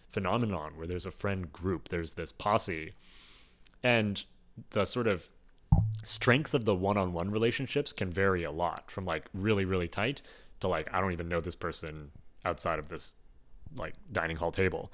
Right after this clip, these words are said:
Um, I remember being good friends with, you know, some people that I guess I just met organically, like, through classes and stuff. Um,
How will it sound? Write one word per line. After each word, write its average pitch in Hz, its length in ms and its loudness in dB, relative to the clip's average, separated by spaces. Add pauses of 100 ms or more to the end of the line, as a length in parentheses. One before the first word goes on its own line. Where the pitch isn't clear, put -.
(580)
Um, 87 440 -2 (400)
I 110 120 8
remember 139 320 8
being 101 460 2 (320)
good 117 160 4
friends 104 400 2
with, 90 260 0 (160)
you 117 100 -2
know, 117 80 2
some 190 220 4
people 214 200 6
that 226 60 6
I 160 100 8
guess 131 160 4
I 165 60 4
just 143 160 0
met 110 140 2
organically, 98 480 0
like, 90 160 0
through 95 260 -2
classes 87 460 -4
and 107 100 -4
stuff. 104 400 2 (540)
Um, 87 540 0